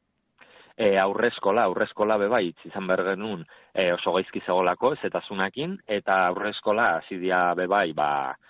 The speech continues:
konponketak egiten, e, datorren urteari begira, ez? E, irailari begira, ba, hori irekitzeko, bai,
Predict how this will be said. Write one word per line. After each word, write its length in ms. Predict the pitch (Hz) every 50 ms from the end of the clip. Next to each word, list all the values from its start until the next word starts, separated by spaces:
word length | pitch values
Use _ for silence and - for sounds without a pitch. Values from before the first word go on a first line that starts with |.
| _ _ _
konponketak 800 | _ - 98 87 82 - 98 95 90 95 92 - 95 95 - -
egiten, 500 | 95 95 98 98 - 107 113 107 87 78 - _ _
e, 300 | - - 92 90 87 85
datorren 380 | 82 82 85 - - - 92 90
urteari 640 | 90 82 92 98 95 92 90 92 90 90 92 95 92
begira, 460 | 90 95 85 95 107 107 95 73 78 101
ez? 80 | 127 -
E, 140 | - 87 87 87 85 82
irailari 500 | 85 85 87 90 95 92 92 92 92 95
begira, 380 | 95 95 92 98 113 - 87 73
ba, 320 | 73 76 76 73 73 76 - _ _ _ - _ _ _ -
hori 180 | - 113 101 104
irekitzeko, 600 | 101 110 - - 113 - - 123 117 - 156 196 214 196 - _ _ _ _ _ _ _ _ _ _ _ _ _ _ _ _ _ _ _ _ -
bai, 280 | - 87 95 95 107